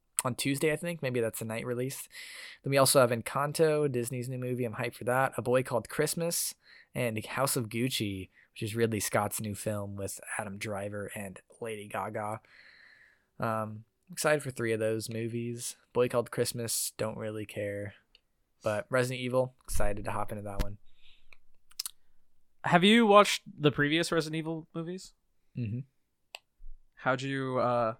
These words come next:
Speaker 2: how'd you like those?
Speaker 1: Um, well,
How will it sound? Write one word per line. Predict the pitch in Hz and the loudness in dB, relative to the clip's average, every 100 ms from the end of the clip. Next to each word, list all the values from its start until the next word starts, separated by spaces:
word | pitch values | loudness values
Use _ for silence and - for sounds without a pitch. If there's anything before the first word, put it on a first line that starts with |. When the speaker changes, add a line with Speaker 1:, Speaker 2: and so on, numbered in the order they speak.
| _ | _
Speaker 2:
how'd | - 151 | -4 -2
you | 160 | -2
like | 160 | -4
those? | - - - _ _ _ _ _ - - | -8 -10 -16 _ _ _ _ _ -20 -4
Speaker 1:
Um, | 135 131 131 127 131 | 0 2 2 -2 0
well, | 135 156 151 | 4 4 4